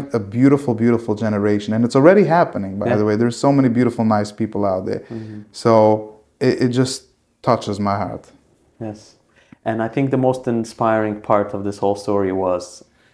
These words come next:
Speaker 2: the point that w-, we both mentioned already, that you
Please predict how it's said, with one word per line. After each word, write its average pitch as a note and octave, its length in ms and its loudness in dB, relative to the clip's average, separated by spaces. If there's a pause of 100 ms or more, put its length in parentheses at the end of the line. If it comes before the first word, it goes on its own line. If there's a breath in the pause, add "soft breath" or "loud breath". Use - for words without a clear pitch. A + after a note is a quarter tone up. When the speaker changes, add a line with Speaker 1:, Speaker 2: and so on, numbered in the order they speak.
(160)
Speaker 2:
the - 140 -10
point G2+ 240 -2
that G2 140 -4
w-, G2+ 260 -8
we G#2+ 280 -6
both G2+ 480 -2
mentioned G2+ 380 -6
already, F#2 400 -6 (420 loud breath)
that G2+ 440 0 (500)
you G#2+ 560 -2